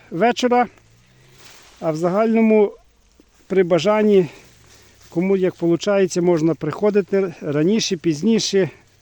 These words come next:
Вільний графік. Розрахунок раніше, пізніше.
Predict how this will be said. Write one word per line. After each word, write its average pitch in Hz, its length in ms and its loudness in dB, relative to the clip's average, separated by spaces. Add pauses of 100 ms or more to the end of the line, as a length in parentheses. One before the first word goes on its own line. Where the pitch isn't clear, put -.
Вільний 196 340 4
графік. 135 480 -6 (720)
Розрахунок 175 800 0 (1120)
раніше, 175 440 0
пізніше. 185 640 -2